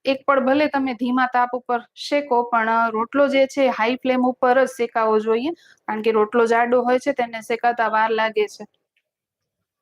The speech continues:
એટલે હાઈ ફ્લેમ હશે ને ફ્રેન્ડ્સ, તો એકદમ સરસ એવો આપણો રોટલો શેકાઈ જશે, બિલકુલ કાચો નહીં રહે.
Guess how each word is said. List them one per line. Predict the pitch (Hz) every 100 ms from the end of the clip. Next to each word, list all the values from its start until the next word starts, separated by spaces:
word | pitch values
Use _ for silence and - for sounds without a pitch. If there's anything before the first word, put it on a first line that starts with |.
| _
એટલે | - 220
હાઈ | 214 240
ફ્લેમ | 240 254 254
હશે | 254 294 370
ને | 262 220
ફ્રેન્ડ્સ, | 220 233 247 - _ _ _ -
તો | 240
એકદમ | 240 226 262 277 269
સરસ | - 240 247 254 247
એવો | 226
આપણો | 214 208 214
રોટલો | 214 214 269 339
શેકાઈ | - 214 226 202
જશે, | 202 202 214
બિલકુલ | 208 247 254 269 240
કાચો | 220 208 208 202
નહીં | 196 202
રહે. | 202